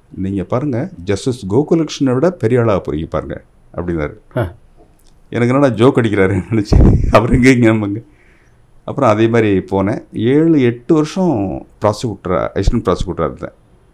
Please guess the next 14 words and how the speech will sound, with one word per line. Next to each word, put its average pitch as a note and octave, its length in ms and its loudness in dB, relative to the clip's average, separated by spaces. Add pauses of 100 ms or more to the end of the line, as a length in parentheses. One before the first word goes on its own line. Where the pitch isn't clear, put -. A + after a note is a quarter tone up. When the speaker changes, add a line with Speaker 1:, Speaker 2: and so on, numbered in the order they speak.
(180)
Speaker 1:
அப்புறம் A#2+ 300 -2
அதில், G2 220 -2
அதில் A2 200 0
உள்ள C3 120 2
சில C#3 200 0
டிஃபிகல்ட்டிஸை C3 880 0
மேலேருந்து D#3 360 2
சில C#3 200 -2
இன்ஃப்ளூயன்ஸ்லாம் C3+ 760 2
வந்தது. D#2 320 -2
"அதை G#2 140 0
பண்ணுங்க, G#2 280 -2
இதை F#2+ 120 0
பண்ணுங்க." F2 300 -4